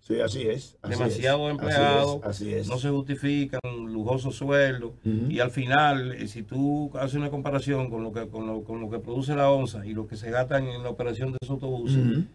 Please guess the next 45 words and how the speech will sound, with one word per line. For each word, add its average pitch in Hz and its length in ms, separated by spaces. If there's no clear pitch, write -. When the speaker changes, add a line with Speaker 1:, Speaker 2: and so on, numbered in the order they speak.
Speaker 2:
es - 100
mejor 139 460
privatizar 135 640
ese, 120 280
ese, 117 200
Speaker 1:
¿Y 110 180
Speaker 2:
ese 135 60
Speaker 1:
quién 277 220
le 285 60
está 214 320
dirigiendo 175 500
ahora 175 220
la 156 160
onza, 160 260
que 143 60
está 160 160
calladito 175 680
y 156 60
comiendo 147 560
callado? 117 420
Speaker 2:
Comiendo 123 340
callado, 127 540
eh, 110 320
eh, 107 420
Speaker 1:
Sí. 120 60
Speaker 2:
el 110 260
ex 127 100
diputado 131 540
Radamés 117 340
González. 107 520
Speaker 1:
Eh, 110 480
eh, 120 80
Radamés 147 480
González. 127 440
Speaker 2:
Que 117 100
aspira 135 260
a 156 60
la 160 60
alcaldía, 147 500
yo 123 160
creo, 139 200
de 113 100
Santo 107 240
Domingo 123 340
Oeste. 123 420